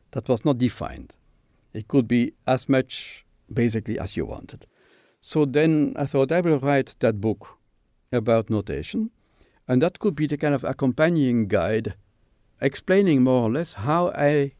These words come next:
came to the result of those C Ds and editions and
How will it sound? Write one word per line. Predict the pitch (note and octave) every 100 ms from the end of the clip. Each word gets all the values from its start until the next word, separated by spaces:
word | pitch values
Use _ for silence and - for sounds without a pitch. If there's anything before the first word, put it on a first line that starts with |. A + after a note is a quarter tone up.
| _
came | - G#2 D#3 F3
to | D3+
the | C3+
result | A#2+ G#2+ A#2+ D3 C#3+
of | - A2
those | A2+ A2 G#2+
C | - - B2+
Ds | A#2 G2+ G#2 A2 - _ _ _ _ _ _ _
and | B2 B2 A#2+ A#2 A2 - - - _ -
editions | B2 A2+ G#2+ - A#2 A2+ G#2
and | G#2 G2+ F2